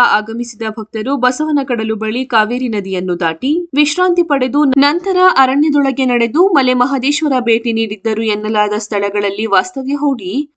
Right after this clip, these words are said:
ಮೂರು ದಿನಗಳ ಬಳಿಕ ಬೆಟ್ಟಕ್ಕೆ ತಲುಪಿ ತಮ್ಮ ಸೇವಾ ಕೈಂಕರ್ಯಗಳಲ್ಲಿ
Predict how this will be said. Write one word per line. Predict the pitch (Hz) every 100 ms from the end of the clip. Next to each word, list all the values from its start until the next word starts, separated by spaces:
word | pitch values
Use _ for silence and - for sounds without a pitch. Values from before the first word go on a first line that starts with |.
| 285
ಮೂರು | 349 381
ದಿನಗಳ | 359 311 294 269 240
ಬಳಿಕ | 240 240 262 226
ಬೆಟ್ಟಕ್ಕೆ | 214 262 254 -
ತಲುಪಿ | 220 214 240 277 277
ತಮ್ಮ | 233 226 233
ಸೇವಾ | 226 214 220 220
ಕೈಂಕರ್ಯಗಳಲ್ಲಿ | 220 220 285 285 277 277 233